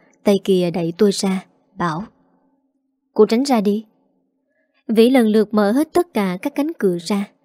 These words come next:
Một lát sau không khí trong nhà bắt đầu thông thoáng hơn một chút. Tôi lấy giẻ lau sạch bộ bàn ghế, lấy ra một chai nước lọc mời Vĩ. "Ngại quá, anh ngồi đây một lát nha,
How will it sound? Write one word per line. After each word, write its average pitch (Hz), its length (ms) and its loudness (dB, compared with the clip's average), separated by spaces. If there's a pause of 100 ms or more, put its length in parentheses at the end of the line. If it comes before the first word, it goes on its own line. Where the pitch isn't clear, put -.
(300)
Một 220 180 2
lát 262 200 4
sau 233 260 2
không 226 240 -2
khí 240 260 2
trong 233 200 2
nhà 175 320 -4 (340)
bắt - 160 -4
đầu 190 160 0
thông 202 240 -2
thoáng 208 260 -2
hơn 190 300 -4
một 185 200 -10
chút. 247 200 -2 (1800)
Tôi 233 120 2
lấy 240 220 2
giẻ 196 280 0
lau 247 200 2
sạch 214 260 -2
bộ 185 160 0
bàn 175 300 -2
ghế, 202 280 -2 (380)
lấy 214 200 4
ra 196 320 -2
một 185 220 -2
chai 214 140 0
nước 262 240 -2
lọc 190 320 -2
mời 185 240 0
Vĩ. 190 360 -2 (1000)
"Ngại 190 220 0
quá, 226 380 0 (220)
anh 220 160 0
ngồi 208 140 4
đây 208 120 2
một 202 220 2
lát 220 280 2
nha, 214 200 0